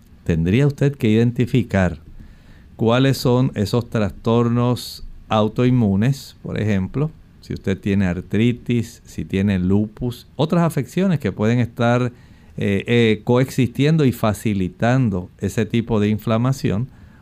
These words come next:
o si usted tiene hipertensión arterial. Mientras usted no tenga un control de ambas situaciones, es muy probable que usted siga con el problema.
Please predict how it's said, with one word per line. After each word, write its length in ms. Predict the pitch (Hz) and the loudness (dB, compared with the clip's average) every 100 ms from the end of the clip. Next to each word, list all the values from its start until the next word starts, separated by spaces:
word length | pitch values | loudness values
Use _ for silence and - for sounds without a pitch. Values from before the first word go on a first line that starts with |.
| - | -6
o 160 | 135 151 | 0 2
si 80 | |
usted 260 | 160 - 123 | 2 0 -2
tiene 260 | 123 117 123 | 0 2 2
hipertensión 720 | - 104 92 98 92 101 98 | 0 -2 -2 -4 -2 -2 -2
arterial. 540 | 101 117 113 139 151 - - - - - | -2 -2 0 0 -2 -6 -16 -20 -20 -8
Mientras 520 | 104 113 143 160 170 165 | 0 2 4 2 2 0
usted 400 | 160 - 135 - | 0 0 0 0
no 260 | 113 117 127 | 0 2 2
tenga 680 | - 123 123 127 127 131 127 | 0 0 2 2 2 0 0
un 160 | 120 | -2
control 720 | 135 131 110 101 104 104 98 85 - - - - - - | -2 0 0 0 0 2 0 -2 -12 -20 -20 -20 -20 -10
de 220 | 98 95 | -2 0
ambas 320 | 101 120 117 113 | 2 2 0 -2
situaciones, 920 | 113 - 123 120 113 92 104 123 - - - - - | -4 -2 -4 0 0 2 0 -2 -6 -20 -20 -20 -4
es 280 | 107 113 - - | 0 0 -2 -4
muy 560 | 92 101 113 139 165 | 0 4 4 6 4
probable 720 | 175 165 165 151 127 123 131 | 2 0 2 2 2 2 0
que 100 | 135 98 | -2 -6
usted 260 | - 98 | -2 -4
siga 340 | - 101 104 - | -2 -2 -2 -2
con 220 | 90 90 | -2 -2
el 80 | 90 | -2
problema. 580 | - 110 139 180 139 | -2 0 2 2 0